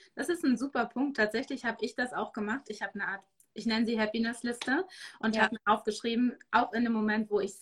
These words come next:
Speaker 1: sehr glücklich war oder wo es mir einfach sehr gut war, um zu wissen, okay, in diesem Moment, den muss ich jetzt irgendwie festhalten,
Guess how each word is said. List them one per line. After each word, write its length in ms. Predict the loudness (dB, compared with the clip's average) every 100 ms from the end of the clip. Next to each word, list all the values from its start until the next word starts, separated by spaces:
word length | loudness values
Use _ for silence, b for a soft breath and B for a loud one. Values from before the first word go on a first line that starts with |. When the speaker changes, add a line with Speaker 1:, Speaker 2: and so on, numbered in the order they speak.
| _ -6
Speaker 1:
sehr 300 | 2 2 2
glücklich 480 | -4 -4 -4 -4 -2
war 380 | -2 -2 -4
oder 280 | -2 0 0
wo 60 | -2
es 120 | -4
mir 100 | -4
einfach 300 | -2 -2 -6
sehr 260 | -6 -6 -6
gut 340 | -6 -6 -4
war, 240 | -4 -4 -6 B B
um 140 | -4 -4
zu 180 | -4
wissen, 280 | -6 -6 -8
okay, 380 | -8 -8 -8 -8 _
in 240 | -10 -8
diesem 220 | -6 -2 0
Moment, 320 | 2 0 0
den 80 | -2
muss 120 | -2
ich 40 |
jetzt 180 | -6 -6
irgendwie 280 | -6 -4 -6
festhalten, 760 | -6 -8 -8 -6 -4 -2 -4